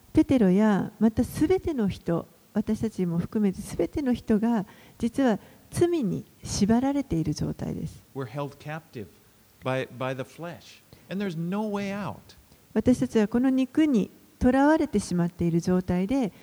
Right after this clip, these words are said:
Speaker 1: もうそこから抜け出せる道がありませんでした。
Speaker 2: And Jesus was going to the cross to set us free.
Speaker 1: そして今、イエスはこの十字架に向かっていって、私たち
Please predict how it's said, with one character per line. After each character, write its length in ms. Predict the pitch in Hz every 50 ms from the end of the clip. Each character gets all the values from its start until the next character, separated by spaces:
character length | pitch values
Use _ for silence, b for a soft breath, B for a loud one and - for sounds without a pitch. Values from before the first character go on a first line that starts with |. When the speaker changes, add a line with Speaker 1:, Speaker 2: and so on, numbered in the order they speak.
| b b b
Speaker 1:
も 100 | 226 226
う 20 |
そ 120 | - 247 226
こ 120 | 240 233
か 120 | - 233
ら 260 | 233 240 233 226 - - - 196
抜 100 | 220 226
け 140 | - 269
出 120 | 262 269 277
せ 140 | - 294 277
る 80 | 240
道 260 | 185 175 170 - 180
が 100 | 175 160
あ 60 | 160 170
り 80 | 196
ま 140 | 208 233 233
せ 160 | - 254 247
ん 60 | 226
で 100 | 180 170
し 80 | 151 -
た。 140 | - - - - -
Speaker 2:
And 180 | 131 131 135 131
Jesus 440 | 123 151 208 226 226 196 180 151 139
was 220 | 147 151 131 120
going 360 | 120 165 175 196 220 233 220 196
to 100 | - 156
the 80 | 131 139
cross 580 | - - - 165 165 170 175 180 175 - - - -
to 100 | - 123
set 440 | - - - - - 175 175 165 165
us 240 | 156 139 - -
free. 460 | - - - - - 143 143 127 101 76 73 - _ _ _ _ b b b b b b b b b b b b b
Speaker 1:
そ 140 | - - 254
し 60 | 254
て 120 | - 302 294
今、 340 | 294 294 285 269 254 233
イ 100 | 214 208
エ 80 | 214 220
ス 160 | 208 - 208
は 340 | 208 240 254 254 226 190 - 233 - -
こ 100 | - 202
の 140 | 196 196 185
十 320 | 180 - - 220 233 247
字 160 | 240 - 277 -
架 140 | - 269
に 280 | 269 269 269 262 - - - - - - - _ _ _ _ _ _ _ _ _ _ _ _ _ _
向 120 | 226 240 240
か 160 | - 240 247
っ 40 | 240
て 300 | - - - 240 247 240
い 40 |
っ 20 | 233
て、 360 | - - _ - 196 180 - -
私 320 | - 208 214 - 269 269 -
た 120 | - -
ち 280 | - - - 208 -